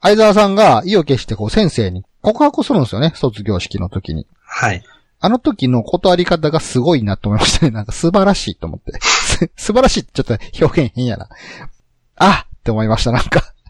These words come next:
Speaker 1: あそこでなんか、あ、この漫画好きって思いましたね、なんか。
Speaker 2: <laughs> なるほどね。うん。
Speaker 1: うん。
Speaker 2: まあ、こ-、言いますか？このくらいにしときますか、そこは。
Speaker 1: そうですね。なんかあれは、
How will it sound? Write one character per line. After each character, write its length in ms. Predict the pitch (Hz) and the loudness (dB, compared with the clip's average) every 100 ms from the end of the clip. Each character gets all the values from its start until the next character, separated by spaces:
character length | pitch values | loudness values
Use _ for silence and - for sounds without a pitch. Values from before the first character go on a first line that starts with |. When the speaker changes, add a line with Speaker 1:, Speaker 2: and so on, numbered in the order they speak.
| - - | -20 -8
Speaker 1:
あ 80 | 139 | 0
そ 140 | 190 | 2
こ 100 | 226 | 4
で 80 | 190 | 6
な 120 | 143 | 4
ん 40 | 131 | 2
か、 140 | 117 | 0
あ、 160 | - - - - - - | -2 -2 -2 -4 -4 -2
こ 80 | 175 | 0
の 80 | 165 | 2
漫 160 | 143 | 2
画 100 | 123 | 2
好 120 | 123 - | -2 -4
き 140 | - | -8
っ 20 | |
て 140 | - 104 | -4 -4
思 80 | |
い 60 | 101 | -2
ま 100 | 101 | -2
し 60 | 95 | -2
た 40 | |
ね、 80 | 95 | -2
な 120 | 90 | -4
ん 80 | 98 | -4
か。 180 | 120 - | -10 -14
Speaker 2:
<laughs> 80 | - - - - - - - - - - - - _ _ - 190 214 254 208 156 - | -10 -6 -4 -4 -8 -14 -6 -6 -6 -18 -18 -20 _ _ 0 2 2 2 0 -4 -6
な 80 | |
る 60 | 117 | -6
ほ 120 | 117 | -4
ど 120 | 110 | -4
ね。 300 | 123 185 262 - - | 0 0 0 -8 -6
う 60 | |
ん。 40 | 127 | -2
Speaker 1:
う 40 | 98 95 110 | 0 0 -4
ん。 100 | 127 _ _ _ _ _ _ - | -8 _ _ _ _ _ _ -4
Speaker 2:
ま 200 | 120 104 | -4 -4
あ、 60 | - _ - - - | -10 _ -20 -20 -6
こ-、 140 | - - | -6 0
言 120 | 135 | 0
い 20 | |
ま 120 | 131 | 2
す 120 | 131 - | 0 -4
か？ 180 | 107 | -8
こ 160 | - 143 | -4 -2
の 100 | 131 | 0
く 80 | 131 | 0
ら 60 | |
い 40 | 120 | 0
に 60 | |
し 40 | 117 | 0
と 100 | 123 | -2
き 80 | 120 | -2
ま 80 | |
す 80 | 113 | -2
か、 80 | 98 | -4
そ 100 | - | -6
こ 140 | 90 | 0
は。 100 | 95 | 2
Speaker 1:
そ 140 | - 82 | 2 -2
う 20 | |
で 80 | 95 | -8
す 100 | - | -8
ね。 60 | - | -4
な 100 | 123 | -2
ん 20 | |
か 240 | 117 151 | 2 4
あ 60 | 170 | 6
れ 160 | 180 | 6
は、 420 | 180 175 175 170 | 6 6 6 4